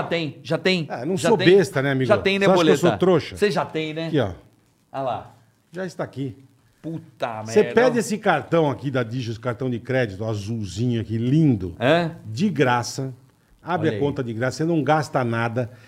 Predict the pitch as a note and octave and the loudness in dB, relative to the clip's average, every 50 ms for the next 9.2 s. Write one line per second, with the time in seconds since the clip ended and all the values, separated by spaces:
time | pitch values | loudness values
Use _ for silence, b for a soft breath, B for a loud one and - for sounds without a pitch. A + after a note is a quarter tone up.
0 | B B B D3+ C#3+ - G3 G3+ - - F#3+ E3+ C#3 - - F3 E3+ F3 F3 F3+ | B B B -8 -6 -4 -4 -4 2 2 2 2 2 0 -2 -2 0 0 2 2
1 | F#3+ A3+ B3+ B3+ F#3+ - - G#3 G#3 G#3 G3+ F#3+ F#3 G3 G3+ G3 D#3+ C3 D#3+ D3 | 4 4 2 2 0 2 2 4 4 6 4 4 4 4 4 2 2 2 2 4
2 | C#3+ D3+ D3 C3+ D#3+ E3+ E3+ D#3 A#2 A2+ C3 D3 D3+ C#3 C3+ - B2 A#2+ A#2 A#2+ | 4 2 2 2 2 2 2 0 0 0 2 2 2 0 -2 -4 -4 -2 0 0
3 | A#2 A2 G2+ G#2 G2+ A2 G#2+ F#2+ G2 F#2+ F2+ D#2+ - _ - D#3 G#3 G3+ - G#3 | 0 -2 -4 -4 -4 -4 -4 -4 -4 -4 -6 -6 -10 _ -6 -4 -2 0 0 0
4 | G#3+ G#3+ A3+ A3 F3+ F#3 F3+ F3+ E3 A#2 G#2 - G2+ F#2 - - - D3 E3 E3 | 0 0 -2 -4 -2 -2 -2 -2 -2 -4 -8 -8 -10 -10 -10 -8 -4 0 0 2
5 | C#3+ B2+ D3+ D#3+ F3+ F3 A#2 A2 A2+ G#2 - C#3+ C#3 C#3 C3 A#2+ G#2 A2+ A2+ A#2 | 2 4 4 4 4 4 2 0 -2 -2 -2 0 0 0 -2 -2 -2 -2 0 0
6 | A#2+ B2 A2 A2+ A#2 A#2 b b b b b b b b b - E3+ C#3 F3+ F3 | 0 -2 -2 -6 -10 -12 b b b b b b b b b -14 -10 -6 -6 -6
7 | D#3+ - D#3+ D#3 C3+ A2+ - - A2 F#2+ F#2+ B2+ B2+ C3 C3 - C#3+ B2+ F3 F3+ | -6 -6 -8 -8 -8 -10 -12 -14 -14 -10 -6 -4 -4 -4 -4 -8 -6 -4 -4 -2
8 | F3+ F3 F3+ G#3 A#3 A3+ - - E3 C#3 - - D#3 D#3+ C#3+ C#3+ C3+ B2+ A#2 A2 | -2 -4 -4 -6 -8 -10 -12 -12 -14 -14 -8 -6 -6 -4 -4 -4 -4 -6 -4 -2
9 | B2+ C#3+ D3 D3 | -2 -2 -2 -4